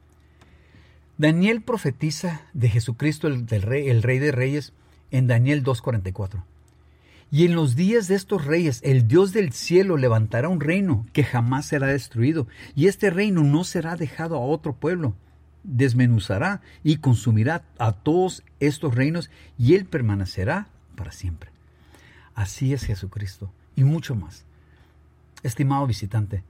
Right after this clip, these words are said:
¿todavía no has nacido de nuevo? Como Jesús lo indica en Juan tres tres.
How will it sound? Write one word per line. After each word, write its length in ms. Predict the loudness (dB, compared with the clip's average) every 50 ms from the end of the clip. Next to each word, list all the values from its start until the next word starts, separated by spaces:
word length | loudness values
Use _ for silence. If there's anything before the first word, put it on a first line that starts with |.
| _ _ _ _ _ _ _ _ _ -20 _ _ _
¿todavía 400 | -2 0 0 0 2 0 0 0
no 100 | -2 -2
has 60 | -2
nacido 300 | -4 -4 -4 -4 -4 -2
de 60 | -2
nuevo? 260 | -2 -2 -4 -6 -8 _ _ _ _ _ _ -2
Como 220 | 0 2 2 2
Jesús 300 | 0 -2 -4 -2 -2 -2
lo 80 | 0 0
indica 320 | 0 0 -2 -2 -2 -2
en 100 | -4 -2
Juan 200 | -2 -2 -4 -4
tres 220 | -4 -4 -6 -6
tres. 280 | -6 -10 -10 -10 -12 _